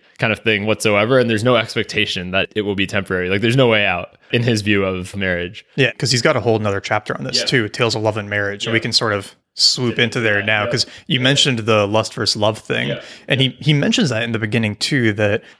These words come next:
Speaker 2: if you look back some two thousand, three thousand years, there wasn't the, what we would now think of as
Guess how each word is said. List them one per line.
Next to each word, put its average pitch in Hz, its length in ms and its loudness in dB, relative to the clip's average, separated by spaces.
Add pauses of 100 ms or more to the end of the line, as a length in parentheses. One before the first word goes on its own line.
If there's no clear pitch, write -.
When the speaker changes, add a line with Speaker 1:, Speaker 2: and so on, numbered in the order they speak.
(120)
Speaker 2:
if - 120 -2
you 120 80 2
look 127 180 2
back 107 340 2
some 104 460 -2 (120)
two 131 120 -4
thousand, 107 240 2
three 117 140 0
thousand 107 340 0
years, 101 260 -4
there 110 140 2
wasn't 120 420 0
the, 104 460 2
what 117 140 2
we 110 120 0
would 101 140 -2
now 107 220 2
think 110 320 -4
of 101 420 -4
as 98 640 2